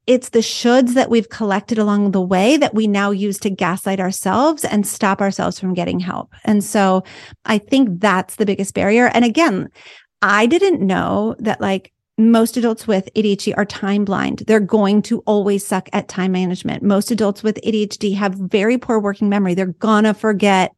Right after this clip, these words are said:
everything. Most adults with A D H D,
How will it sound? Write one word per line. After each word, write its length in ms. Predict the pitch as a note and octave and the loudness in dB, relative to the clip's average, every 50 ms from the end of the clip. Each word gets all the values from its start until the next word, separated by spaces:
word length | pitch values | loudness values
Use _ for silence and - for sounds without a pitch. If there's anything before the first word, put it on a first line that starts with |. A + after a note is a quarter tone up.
| _ _ - | _ _ 0
everything. 580 | G#3+ G#3 F#3+ F#3+ G#3 F#3+ F#3+ F#3+ E3+ E3 E3+ - - - - - - - - | 2 2 2 2 0 0 0 -2 -4 -4 -6 -10 -12 -20 -20 -20 -20 -6 -2
Most 240 | A3 A3+ A#3 A3+ - | 0 2 2 2 2
adults 300 | A3 A#3 A#3 A3 - - | 2 2 2 2 2 0
with 160 | A#3 A3+ - | -2 0 0
A 120 | - A#3 A3 | -2 -2 0
D 120 | A3 A3 | 0 0
H 200 | G#3 G#3+ - - | -2 -4 -8 -6
D, 340 | - A#3 A3+ G#3+ G#3+ G3+ | -4 -2 0 0 0 -2